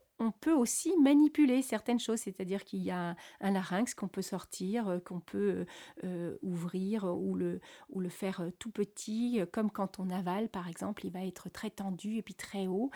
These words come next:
Euh, donc c'est extrêmement intéressant parce que ça permet vraiment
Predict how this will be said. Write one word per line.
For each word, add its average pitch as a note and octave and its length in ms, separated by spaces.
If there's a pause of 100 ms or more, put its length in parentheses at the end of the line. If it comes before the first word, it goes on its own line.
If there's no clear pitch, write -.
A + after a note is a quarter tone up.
(500)
Euh, G3 140 (240)
donc A#3+ 240
c'est A#3+ 160
extrêmement E4+ 420
intéressant C4+ 640
parce A3 260
que D4 140
ça A3+ 160
permet A3 320
vraiment B3 480